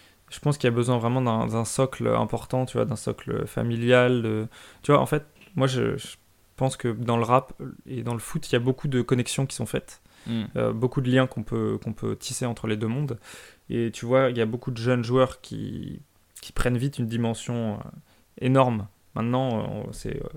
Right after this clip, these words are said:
Speaker 1: beaucoup plus frappant qu'avant. On voit avec des Mbappé, euh, Neymar aussi, quand il était jeune, à dix-huit ans, et cetera.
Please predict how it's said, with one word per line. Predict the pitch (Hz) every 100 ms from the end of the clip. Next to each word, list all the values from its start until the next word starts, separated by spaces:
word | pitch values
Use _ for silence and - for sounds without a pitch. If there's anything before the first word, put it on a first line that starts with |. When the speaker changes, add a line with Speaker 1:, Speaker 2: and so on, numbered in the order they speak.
| - - - - - -
Speaker 1:
beaucoup | 120
plus | -
frappant | - 117 120 123
qu'avant. | 110 123 131
On | 117
voit | 110
avec | 110 -
des | 107
Mbappé, | 110 113 107 127 127 - - - -
euh, | 107
Neymar | 110 120 123 113
aussi, | 107 - 127 123
quand | 147
il | 139
était | -
jeune, | 107 120 113
à |
dix-huit | 101 107 107 -
ans, |
et | 110
cetera. | - -